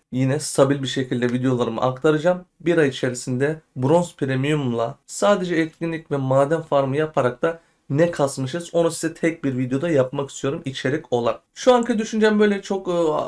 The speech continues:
şimdi videoları hızlandırırım. Bu sefer seri yakalamış olurum. Videoların aksamaması uğruna belki bronz premium ortalarında sonuna doğru yeni premium basabilirim. Ama planım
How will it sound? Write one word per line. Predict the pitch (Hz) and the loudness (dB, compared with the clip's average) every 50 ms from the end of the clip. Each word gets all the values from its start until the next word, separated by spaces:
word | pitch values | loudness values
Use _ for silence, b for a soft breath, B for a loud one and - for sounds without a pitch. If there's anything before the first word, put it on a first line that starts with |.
| - - _ - | -8 -10 _ -4
şimdi | - 170 156 | -2 0 0
videoları | 160 175 160 185 185 185 185 180 | 0 2 4 6 6 6 6 4
hızlandırırım. | 156 180 180 170 165 180 175 175 175 180 185 175 180 180 175 156 | 4 4 2 4 4 4 4 4 4 2 2 2 0 -2 -2 -4
Bu | 151 | -4
sefer | - - 165 160 - 175 170 165 | -2 0 0 2 4 4 2 2
seri | 160 - - 156 143 170 175 | 0 0 2 2 2 4 4
yakalamış | 165 165 165 - 160 160 165 165 165 - 175 | 2 2 2 2 2 0 0 0 -2 -4 -2
olurum. | 170 170 170 175 175 170 170 170 - _ _ - | -2 0 0 -2 -2 -4 -6 -10 -16 _ _ -4
Videoların | 143 156 143 165 160 170 175 170 | -2 2 4 4 4 4 4 4
aksamaması | 160 160 165 - - 180 180 175 165 165 160 - | 2 0 2 2 2 2 4 2 2 0 0 0
uğruna | 160 160 175 170 139 127 | 0 2 2 2 4 4
belki | 151 156 160 156 - - 143 | 4 4 4 2 0 -2 0
bronz | 143 156 165 156 - | 2 0 0 0 -2
premium | - 165 160 160 160 160 | -2 -2 0 0 0 0
ortalarında | - 143 139 139 135 - 151 147 147 151 147 151 147 143 | 2 4 4 4 2 2 0 2 2 2 0 -2 -4 -6
sonuna | - - - 143 143 147 151 147 139 | -4 -2 -2 -2 0 0 -2 0 2
doğru | 143 143 143 143 147 | 2 2 2 0 0
yeni | 139 127 131 143 147 - | 0 -2 0 -2 -2 -4
premium | - 135 135 131 127 123 123 | -4 -4 -2 -2 0 0 0
basabilirim. | 120 120 - - 127 123 147 151 160 - - | -2 -2 -2 -2 -4 -2 -4 -4 -4 -2 0
Ama | 190 175 160 156 160 | 2 2 2 0 0
planım | - 208 196 180 151 143 165 170 170 | -2 2 2 4 4 4 2 -2 -2